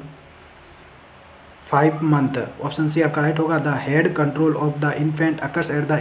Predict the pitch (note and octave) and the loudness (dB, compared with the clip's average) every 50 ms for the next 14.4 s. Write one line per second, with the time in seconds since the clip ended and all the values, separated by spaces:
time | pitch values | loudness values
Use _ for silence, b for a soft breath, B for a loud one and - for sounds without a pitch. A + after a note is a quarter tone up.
0 | C3 D3 D#3 D3+ C#3+ D3+ D#3+ D#3+ D#3+ - - - C3+ C3 C#3 D#3 D#3 D#3 D#3 D#3 | 2 2 2 2 4 2 2 0 0 -4 -8 -4 -2 2 2 2 0 0 0 2
1 | D3+ D3 C#3 C3 - - D3 D3 - D#3+ D3 - F3+ F3+ - - F#3+ - F3+ F3 | 2 2 2 2 0 0 -2 -2 -2 -2 0 0 0 0 0 0 0 0 0 0
2 | F#3 F3 D#3 D3+ D3 D#3 D#3 E3 E3 F3 F3+ E3+ B B B B B D#3+ D3+ - | 0 -2 -2 -2 0 0 2 2 2 0 0 -4 B B B B B 0 0 2
3 | D3 D#3 E3 D#3 - D#3+ D3 - F3+ F3+ F3+ F#3 E3 C3+ - D3 D#3 E3 E3 - | 2 0 0 2 0 -2 -2 2 0 2 2 2 -2 -2 0 0 2 2 0 0
4 | D#3+ D#3+ D#3 F3 E3 D3+ D3+ D3+ - - E3 D#3+ - - F3 F3+ F3 - D#3+ D#3+ | -2 -2 0 2 2 2 0 0 0 0 0 0 2 2 0 0 2 0 0 0
5 | E3 D#3 - F3 E3 D3 C#3+ D3 D#3 E3 F3 F3 B B B B B D3 D3 - | 0 0 0 0 0 2 0 0 0 0 -2 -4 B B B B B -6 -4 0
6 | - F3 F3+ E3+ D#3+ D#3+ D#3+ D#3 D#3 D#3+ D#3 E3+ D#3+ D3 D#3+ D#3+ - E3+ E3+ E3+ | 2 4 4 4 4 2 2 0 0 0 0 -2 -2 -2 -2 -2 0 0 0 0
7 | E3+ D#3+ D#3+ D#3+ E3+ E3 D#3 D3 - D#3+ C#3+ C#3+ C#3+ - E3+ E3 F3 D#3+ C3+ D3 | 0 -2 -2 0 0 0 0 -2 -2 -2 -4 -4 -2 -2 -2 0 0 0 0 0
8 | E3 E3+ - D#3 D3+ D#3+ F3 E3+ D3+ D3 D3 D#3+ D#3 D#3 - F3 E3 E3 D#3+ E3 | -2 0 -2 -2 -2 0 0 0 0 0 -2 -2 -2 -2 -2 0 0 0 0 0
9 | E3 E3+ F3 E3+ - F3 F3 D#3+ C3 - B B B B B B - - - G3 | -2 -2 -4 -4 -4 -2 -2 -2 -2 -4 B B B B B B -4 2 2 2
10 | F#3+ F3 E3 E3 F3 E3 D#3 D#3+ D#3 - E3+ E3 - - E3 C#3+ C#3+ D3+ E3 E3+ | 2 2 0 -2 -2 -2 -2 -2 -4 -6 -8 -6 0 2 2 2 4 2 2 2
11 | G3 G3 - - - - - - - - - - - - - - - - - - | 0 -2 -4 -10 -18 -20 -20 -20 -20 -20 -20 -20 -20 -20 -20 -20 -20 -20 -20 -20
12 | - - - - - - - - - - - - - - - - F3 F#3 F3+ F3+ | -20 -20 -20 -20 -20 -20 -20 -20 -20 -20 -20 -20 -20 -12 -2 2 2 4 8 10
13 | F#3 F#3 F#3 F#3+ F#3 F3 E3 D3+ D3+ E3+ D#3+ - - E3 E3 E3 E3 F3 F3 E3+ | 10 10 10 8 6 4 0 0 2 0 0 2 4 6 6 8 8 6 4 4
14 | - D3+ D3 D3 E3 E3 D#3 | 2 0 0 2 2 0 0